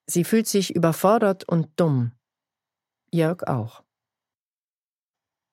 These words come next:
Serena hat in der Schule gelernt, dass es auf dem kleinen Berg in der Nachbarschaft früher eine Burg gab, in der Ritter lebten.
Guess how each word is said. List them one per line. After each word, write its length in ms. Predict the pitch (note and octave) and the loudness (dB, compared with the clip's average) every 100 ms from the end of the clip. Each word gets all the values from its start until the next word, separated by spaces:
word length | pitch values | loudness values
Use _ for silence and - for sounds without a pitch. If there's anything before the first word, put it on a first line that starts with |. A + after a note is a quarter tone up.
| _ - | _ -2
Serena 500 | E3+ E3 G#3 A#3+ G#3 | 0 4 4 4 2
hat 140 | G#3 | 2
in 120 | F#3+ | 2
der 80 | F3 | 2
Schule 300 | - G3+ G3 | 2 0 2
gelernt, 460 | F3+ F3 F3 F#3+ F3+ | 2 4 4 2 0
dass 140 | F3 | 0
es 140 | E3 | 0
auf 100 | D3+ | 0
dem 160 | D3 D3+ | 2 0
kleinen 480 | C#3 D3+ E3 E3+ D3+ | 0 2 2 2 2
Berg 320 | C#3 E3+ F3+ | 4 2 2
in 80 | E3 | 2
der 100 | C#3+ | 2
Nachbarschaft 640 | D#3 F#3+ F3 E3+ D#3+ - | 2 2 -2 0 -2 -4
früher 300 | - F#3 E3+ | 0 2 4
eine 240 | - D3+ | 4 2
Burg 420 | C#3 D#3 E3 - - | 2 2 0 -4 0
gab, 340 | D3 D3+ E3+ | 2 2 0
in 180 | - D#3 | 0 2
der 180 | D#3 D3 | 2 2
Ritter 220 | E3+ C3+ | 0 0
lebten. 500 | A2 A2 - G#2+ | 0 -4 -4 -4